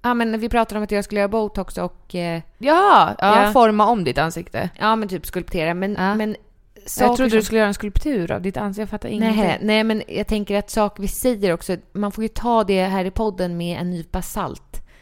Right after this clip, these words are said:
Speaker 1: Det är ju lätt att det kryddas på och överdrivs.
Speaker 2: Jo.
Speaker 1: Ser du någon skillnad med att jag har skulpterat om mitt ansikte?
Speaker 2: Inte alls.
Speaker 1: Nej.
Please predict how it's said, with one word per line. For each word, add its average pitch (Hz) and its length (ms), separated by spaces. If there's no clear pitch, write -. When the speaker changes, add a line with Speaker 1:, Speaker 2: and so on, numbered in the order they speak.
Speaker 1:
Det 196 120
är 208 40
ju 208 80
lätt 208 400
att 190 200
det 185 120
kryddas 185 500
på 185 300
och 170 100
överdrivs. 190 680
Speaker 2:
Jo. 208 340
Speaker 1:
Ser - 240
du 214 100
någon 214 160
skillnad 214 360
med 175 160
att 160 100
jag - 80
har 170 60
skulpterat 175 440
om 180 120
mitt 165 140
ansikte? 170 380
Speaker 2:
Inte 220 220
alls. 226 480
Speaker 1:
Nej. 208 300